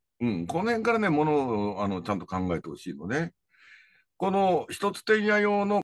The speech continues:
カーボンソリッドっていうのは、えー、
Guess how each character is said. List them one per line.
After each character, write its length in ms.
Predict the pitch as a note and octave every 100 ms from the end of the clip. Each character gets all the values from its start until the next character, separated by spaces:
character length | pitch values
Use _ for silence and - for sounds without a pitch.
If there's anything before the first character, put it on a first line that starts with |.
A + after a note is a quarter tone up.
| -
カ 220 | D#3 D3+
ー 20 |
ボ 100 | D3+
ン 80 | D#3
ソ 140 | D3+ D3
リ 120 | D3+
ッ 20 |
ド 100 | A2+
っ 80 | -
て 80 | G2
い 40 |
う 40 | E2+
の 80 |
は、 320 | F#2 B2+ D#2 - _ _ _ _ _ _ _ _ _ _ _ _ _ _ _ _ _ _ _ _ _ _ -
え 280 | G2+ G2+
ー、 20 | F#2+